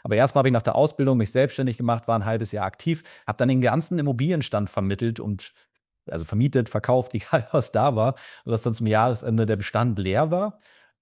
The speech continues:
und ich das partnerschaftliche Angebot bekommen habe, von meinem Ausbilder damals noch in das Unternehmen einzusteigen, habe dann fünfzig Prozent der Anteile übernommen, weil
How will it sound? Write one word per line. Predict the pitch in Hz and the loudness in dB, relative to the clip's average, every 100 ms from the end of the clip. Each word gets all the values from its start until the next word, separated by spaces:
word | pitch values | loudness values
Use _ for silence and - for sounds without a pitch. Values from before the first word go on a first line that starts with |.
| _ | _
und | - 160 202 - | -2 0 0 -2
ich | 131 | -6
das | 135 | -6
partnerschaftliche | - 120 113 117 107 113 101 | -2 -2 -4 -10 -12 -8 -4
Angebot | 87 113 98 95 | -2 0 0 -2
bekommen | 98 110 101 | -4 -2 0
habe, | 107 | -2
von | - | 0
meinem | 104 78 | -2 2
Ausbilder | 120 156 143 127 | 0 2 0 2
damals | 117 117 110 | 2 0 -2
noch | 117 110 - | -4 -6 -6
in | 131 | -4
das | 120 | -4
Unternehmen | 110 101 107 117 | -2 -2 0 0
einzusteigen, | 110 107 104 - 104 104 | -2 -4 -6 0 0 2
habe | 101 | -2
dann | 104 | -4
fünfzig | - 131 117 | -2 -4 -4
Prozent | - 104 95 | -6 -2 -2
der | - | 0
Anteile | 113 131 135 | -2 0 0
übernommen, | 123 120 113 117 117 - - - | 2 2 4 2 -4 -18 -18 -6
weil | 95 104 147 180 185 | -2 2 2 2 -2